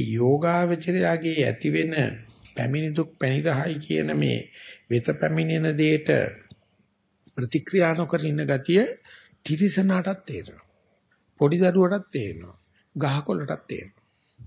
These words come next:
අපෙන් නිකුත් වෙන ඇඩ්‍රිනලින් ප්‍රමාණය හුඟක් අඩුයි.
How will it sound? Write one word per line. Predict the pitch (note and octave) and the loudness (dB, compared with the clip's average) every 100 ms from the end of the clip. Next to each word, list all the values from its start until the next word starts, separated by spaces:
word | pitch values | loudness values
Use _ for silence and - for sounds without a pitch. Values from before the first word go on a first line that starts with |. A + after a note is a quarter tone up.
| - _ _ _ _ - | -20 _ _ _ _ -12
අපෙන් | A#2 D3 D3+ | -4 -2 0
නිකුත් | B2 B2 D#3 D3 | 0 2 0 -2
වෙන | E3+ | -2
ඇඩ්‍රිනලින් | C#3+ A#2 B2+ D#3 D#3+ F3 D#3+ | -2 -2 -4 -2 0 0 -2
ප්‍රමාණය | - C#3+ E3+ F#3 | -4 -2 0 2
හුඟක් | A3+ E3 F#3 A3+ A#3+ A#3+ | 2 2 2 2 2 2
අඩුයි. | A#2+ G2+ C3 | 0 0 -4